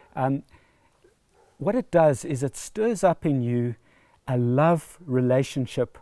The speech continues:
with God. You're put right with God and you enter into a love relationship with God. And so what I would say is that if you are in a place where you just love God,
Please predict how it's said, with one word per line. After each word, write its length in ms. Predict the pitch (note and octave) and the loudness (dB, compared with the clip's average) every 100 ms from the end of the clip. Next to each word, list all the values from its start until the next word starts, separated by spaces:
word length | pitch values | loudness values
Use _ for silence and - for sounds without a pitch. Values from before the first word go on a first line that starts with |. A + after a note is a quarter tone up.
| _ _ - | _ _ -2
with 300 | B2 C3 - | 0 0 0
God. 360 | A#2 G2+ F#2 - _ _ _ _ _ | 0 0 -8 -18 _ _ _ _ _
You're 160 | C3 C3+ | -2 -2
put 260 | - A#3+ B3+ | 0 -2 0
right 360 | D#3+ F3 D3 | 2 2 0
with 180 | F#3 - | -4 -4
God 340 | C3+ A#2+ B2 - - - | 2 4 2 -2 -16 -4
and 140 | C3+ | -2
you 100 | D3 | -2
enter 420 | D#3 E3+ - D3+ | -2 -4 -2 -2
into 300 | C#3+ C#3 D3 | 0 -2 0
a 40 | B2+ | 0
love 340 | B2 C#3 C3+ | 4 4 4
relationship 680 | C3 A#2 A#2 - A#2 A#2+ - | 0 0 -2 -6 -10 -10 -12
with 160 | A2 | -14
God. 300 | - E2+ G2 - _ _ _ _ _ _ _ _ _ | -10 -12 -12 -18 _ _ _ _ _ _ _ _ _
And 120 | E3 | -6
so 180 | - G3+ | 0 0
what 180 | D#3 G#3+ | 2 0
I 100 | C4 | 0
would 220 | B3+ G3 | 0 0
say 420 | - C3 G2+ F2+ - _ _ _ - | -2 -4 -2 -6 -12 _ _ _ -6
is 220 | D#3+ - | -6 -2
that 160 | F3 D#3+ | 0 0
if 200 | C#3+ E3+ | -2 -4
you 200 | G3 A3 | -2 2
are 120 | F#3+ | 2
in 120 | E3+ | 2
a 60 | D3 | -2
place 560 | - A2+ G#2+ - - _ _ _ _ | -4 -6 -6 -8 -18 _ _ _ _
where 140 | C3 | -4
you 220 | C3 C3+ F3 | -2 -2 -4
just 500 | - D3+ - - - - | -2 -4 -4 -18 -20 -10
love 420 | A#2 B2 C3 A#2+ | -2 0 0 -2
God, 340 | A#2 F#2 F2+ | -4 -4 -6